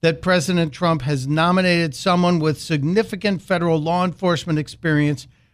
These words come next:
rather than a career in partisan politics, as was rumored over the past several weeks. As a member of the Judiciary Committee, I look forward to closely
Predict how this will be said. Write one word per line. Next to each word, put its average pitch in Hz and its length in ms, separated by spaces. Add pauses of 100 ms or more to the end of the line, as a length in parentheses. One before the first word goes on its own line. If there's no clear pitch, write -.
(160)
rather 175 400
than 160 180
a 156 60
career 170 720
in 131 160
partisan 165 580
politics, 147 680 (300)
as 143 160
was 135 240
rumored 151 480
over 135 180
the 131 120
past 139 360
several 143 380
weeks. 131 420 (760)
As 160 160
a 165 60
member 202 440
of 180 140
the 156 120
Judiciary 170 760
Committee, 160 440
I 147 140
look 147 180
forward 165 440
to 147 80
closely 208 800